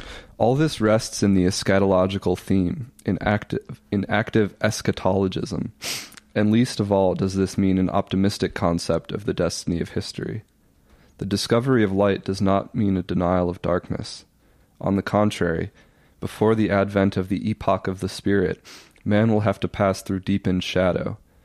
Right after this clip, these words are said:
through the epoch of night. We are living through the tragic experience of the despiritualization and devastation of nature, as it were, the disappearance of the cosmos, the discovery of physics,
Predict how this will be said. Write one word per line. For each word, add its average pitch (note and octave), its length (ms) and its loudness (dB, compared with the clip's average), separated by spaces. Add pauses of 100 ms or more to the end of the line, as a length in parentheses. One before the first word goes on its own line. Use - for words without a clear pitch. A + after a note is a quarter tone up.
(140)
through G2 160 -2
the G2 200 0
epoch G#2 380 -2
of F#2+ 140 -6
night. F#2 320 0 (680)
We G#2+ 160 2
are G#2 80 4
living A2+ 320 2
through A2+ 200 0
the G2 100 0
tragic G2 460 0
experience F#2+ 640 -2
of G2 100 -10
the F#2+ 80 -2
despiritualization F#2 1300 -2
and F#2 140 -4
devastation F2+ 680 -2
of F2+ 100 -8
nature, F2+ 580 -6
as G#2 160 -10
it - 100 -8
were, - 300 -8 (600)
the C#3+ 60 -10
disappearance G2+ 680 0
of F2+ 100 -6
the F2 80 -4
cosmos, F2 800 -4 (560)
the - 80 -6
discovery F2 520 -2
of F2 80 -6
physics, - 520 -6